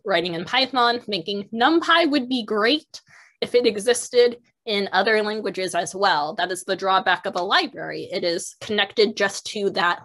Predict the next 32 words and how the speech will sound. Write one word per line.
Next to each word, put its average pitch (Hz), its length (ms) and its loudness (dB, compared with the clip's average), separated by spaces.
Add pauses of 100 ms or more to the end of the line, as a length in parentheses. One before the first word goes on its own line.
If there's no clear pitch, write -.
language 180 460 -6
that 160 120 -4
it's 160 140 2
built 170 340 -2
in. 156 300 -10 (460)
Um, 185 400 4
but 196 120 0
there 220 160 2
are 214 240 4
A 220 140 -2
P 214 240 -4
Is 180 720 0 (340)
that 180 160 2
can 208 180 2
do 208 140 2
that 185 220 2
same 190 320 -2
thing 170 560 -4 (280)
and 180 280 2 (120)
essentially 220 680 -2 (120)
act - 340 -2
as 208 180 0
a 196 60 2
library, 170 760 -2 (240)
but 294 160 4
for - 280 -4
any 214 200 2
language 180 460 -2
that 165 160 -4
you're 175 100 -2
programming 202 560 -4
in. - 240 -14